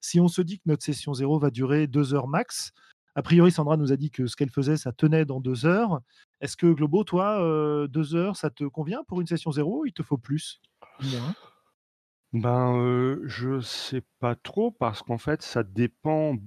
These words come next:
Speaker 2: en grande partie de la volubilité des joueurs, quoi. Est-ce qu'ils ont plein de choses à dire ou pas ? Et, et si
Speaker 1: Mhm.
Speaker 2: moi, j'éprouve le besoin de faire une session zéro, c'est pas pour le,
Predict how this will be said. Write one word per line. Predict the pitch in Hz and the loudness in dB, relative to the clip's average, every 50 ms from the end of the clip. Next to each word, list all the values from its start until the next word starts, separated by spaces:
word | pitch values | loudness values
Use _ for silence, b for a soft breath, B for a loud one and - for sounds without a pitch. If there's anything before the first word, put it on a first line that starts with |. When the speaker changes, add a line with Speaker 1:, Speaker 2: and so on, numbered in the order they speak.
| - _ _ | -14 _ _
Speaker 2:
en | 120 110 110 | -4 -4 -4
grande | 95 98 110 113 113 107 - | -2 -2 -2 -2 -2 -4 -6
partie | - 120 110 - - - - - 190 196 214 208 170 | -8 -8 -8 -8 -14 -16 -12 -8 -6 -6 -6 -6 -8
de | 139 110 98 95 98 113 113 | -10 -14 -12 -8 -4 -2 0
la | 113 107 107 104 104 | 0 2 2 2 0
volubilité | 107 98 110 127 120 117 117 107 104 110 104 107 107 - - 180 | 0 0 0 0 0 0 -2 -4 -6 -4 -2 -4 -2 2 2 2
des | 180 131 117 | 2 2 0
joueurs, | 110 120 160 208 190 143 117 | 0 0 -2 -2 -2 -4 -4
quoi. | - - 107 98 | -4 -4 -4 -2
Est-ce | 104 101 - | -4 -4 -4
qu'ils | - 123 113 127 | -4 -2 0 0
ont | 127 | -2
plein | 123 - 117 113 | 0 -2 -2 -2
de | 107 | -2
choses | 104 - 120 117 110 | -2 -2 -2 0 2
à | 110 104 | 0 0
dire | 107 123 151 190 185 156 - _ | -2 -2 -2 0 0 -2 -4 _
ou | - 117 | -12 -14
pas ? | 98 _ 147 - 233 220 196 _ _ _ _ _ _ _ _ _ _ _ _ _ _ _ _ _ _ - | -10 _ -8 -8 -8 -8 -12 _ _ _ _ _ _ _ _ _ _ _ _ _ _ _ _ _ _ 0
Et, | 120 113 113 110 110 - - 110 | 2 2 4 2 2 0 -2 -6
et | 104 | -8
si | - - - - 131 | -6 -8 -6 -2 0
Speaker 1:
Mhm. | 123 | 2
Speaker 2:
moi, | 139 151 156 143 | 2 2 2 0
j'éprouve | 117 113 117 - - - 151 135 120 120 | -2 -4 -6 -6 -6 -4 -4 -4 0 -2
le | 120 | -2
besoin | 113 107 117 113 104 110 123 127 127 127 131 123 | 0 0 0 -2 0 -2 -4 -4 -4 -4 -6 -8
de | 107 98 107 107 104 | -6 -6 -6 -6 -6
faire | 101 - - - 117 117 110 107 104 | -4 -4 -2 -2 -2 -6 -6 -6 -6
une | 101 95 98 98 | -4 -6 -6 -8
session | - - - 101 - - - 104 98 | -10 -12 -14 -14 -14 -10 -10 -10 -8
zéro, | 90 95 98 101 127 156 180 190 190 190 190 180 | -6 -6 -6 -6 -4 -4 -2 -2 -2 -4 -4 -6
c'est | - - - - 107 - | -8 -12 -10 -8 -8 -8
pas | - - 117 123 123 | -4 -4 -4 -4 -4
pour | - - - 107 | -6 -6 -6 -2
le, | 101 101 98 98 95 95 98 | -2 0 0 0 -2 -2 -4